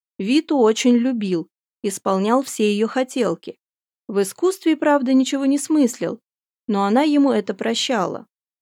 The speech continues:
Вокруг нее всегда было много мужчин, которые могли поговорить с ней о театре. Один из них оказался настолько говорливым, что Вита завела с ним шуры-муры. Кажется, его звали Ярославом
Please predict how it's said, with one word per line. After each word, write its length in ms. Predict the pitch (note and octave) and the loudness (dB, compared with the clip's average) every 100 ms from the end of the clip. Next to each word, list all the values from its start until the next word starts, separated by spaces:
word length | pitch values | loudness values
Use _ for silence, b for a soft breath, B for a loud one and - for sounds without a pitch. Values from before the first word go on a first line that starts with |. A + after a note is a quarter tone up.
| _ | _
Вокруг 440 | - G#3+ A3 C4 - | -4 -4 0 -2 2
нее 260 | C4 D#4 | 2 2
всегда 480 | E4+ - D#4 C4+ B3 | 0 -2 -2 2 0
было 220 | F#3+ F#3 | 0 -2
много 320 | F#3 G#3 G3+ F3 | 0 0 -2 -4
мужчин, 500 | E3+ - A#3 C#4+ D4+ _ _ | -6 -4 0 0 -2 _ _
которые 440 | A3 A3 F4 E4 | -4 0 2 4
могли 300 | D4+ C4+ A3+ | 4 4 2
поговорить 520 | A3+ G3 F#3+ F#3+ A3 | 0 -2 0 2 0
с 80 | - | -2
ней 160 | G#3 G3+ | -2 -2
о 20 | |
театре. 580 | G3+ A#3 G#3 F3 - - _ _ _ _ _ | 0 2 2 0 -8 -14 _ _ _ _ _
Один 320 | - G3 A3+ | -4 2 4
из 160 | G#3+ G#3 | 4 4
них 280 | C#4+ D#4 - | 4 2 -4
оказался 580 | G3+ G#3 G3+ C#4+ D4 B3 | -4 -2 0 2 2 2
настолько 520 | A3 A3 B3+ B3+ B3+ | 2 2 2 2 0
говорливым, 840 | F#3+ F#3+ F#3+ F#3 A3+ D4 G#3+ - _ _ _ | -4 0 0 0 -2 0 0 -2 _ _ _
что 260 | - - | -10 -4
Вита 320 | F#3+ C4+ D#4+ D#4+ | 0 -2 -2 -4
завела 420 | C4 A3+ G#3 A#3+ | 0 0 2 0
с 120 | B3 | 2
ним 100 | A#3 | 0
шуры-муры. 800 | A3+ A#3+ A#3+ C4+ C4+ G#3 F3 - _ _ _ _ _ _ - | 0 -2 2 2 2 2 -2 -6 _ _ _ _ _ _ -4
Кажется, 480 | B3 D4 D4+ - | 0 2 0 -2
его 240 | D4 C4+ B3+ | -2 2 0
звали 320 | A#3 B3 A#3+ | 2 2 2
Ярославом 880 | A#3 B3 C4 - C4 F#3+ E3+ E3 | 2 0 0 -2 0 2 0 -4